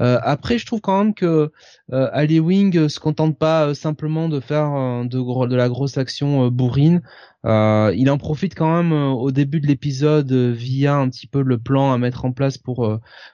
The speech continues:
pour contrer les, les, les Inhumains. Euh, il arrive quand même malgré tout à, euh, à encore bien nous écrire, euh, les mutants et, euh, surtout, euh, euh, cette espèce d'antagonisme qu'il y a avec, euh, les membres du conseil de, d'Araco.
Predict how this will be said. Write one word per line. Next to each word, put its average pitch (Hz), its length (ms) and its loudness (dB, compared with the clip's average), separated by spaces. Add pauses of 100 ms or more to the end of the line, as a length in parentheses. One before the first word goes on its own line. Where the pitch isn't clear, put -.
(120)
pour 117 200 -2
contrer 127 400 2
les, 120 240 4
les, 110 320 4
les 113 280 2
Inhumains. 139 380 4 (360)
Euh, 98 400 0
il 120 460 -2
arrive 170 260 2
quand 170 160 -4
même 175 120 0
malgré 143 340 -4
tout 165 300 -4
à, 117 280 -2 (400)
euh, 101 460 -4
à 113 120 -2
encore 143 460 0
bien 143 240 0
nous 151 240 0
écrire, 143 420 0
euh, 123 180 2
les 127 120 2
mutants 143 500 0
et, 131 140 2
euh, 123 140 2
surtout, 139 500 -4
euh, 113 220 4 (440)
euh, 110 160 2
cette 113 120 -4
espèce 123 240 0
d'antagonisme 131 880 0
qu'il 131 220 -2
y - 20 4
a 131 160 2
avec, 123 360 -2
euh, 113 180 2
les 113 120 2
membres 127 240 4
du 120 140 -2
conseil 123 440 2
de, 107 320 2
d'Araco. 113 640 0